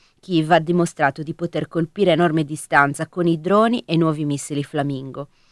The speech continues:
A proteggere la parata è arrivata la diplomazia. Venerdì Trump ha annunciato la tregua e stavolta ha tenuto, dopo gli ultimi attacchi prima della mezzanotte di venerdì e nonostante le accuse reciproche di violazioni.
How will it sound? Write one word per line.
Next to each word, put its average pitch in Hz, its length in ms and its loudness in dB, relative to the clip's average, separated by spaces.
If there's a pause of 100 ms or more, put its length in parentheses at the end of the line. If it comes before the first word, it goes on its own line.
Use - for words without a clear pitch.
(260)
A 147 100 -6
proteggere 156 560 -4
la 143 160 2
parata 143 480 2
è - 80 -8
arrivata 165 400 2
la 170 60 6
diplomazia. 165 840 0 (640)
Venerdì 165 460 4
Trump 170 320 4
ha 143 60 0
annunciato 139 480 -2
la 135 100 -2
tregua 156 400 0
e - 20 2
stavolta 185 520 2
ha 190 60 0
tenuto, 160 500 -2
dopo 156 260 -6
gli 170 80 0
ultimi 160 300 0
attacchi 139 480 -4
prima 156 280 -2
della 143 200 -2
mezzanotte 147 580 -2
di 143 100 -6
venerdì 143 540 -4 (320)
e - 100 -2
nonostante 165 600 2
le 139 80 0
accuse 151 360 -4
reciproche 143 680 -6
di 147 100 -6
violazioni. 143 760 -2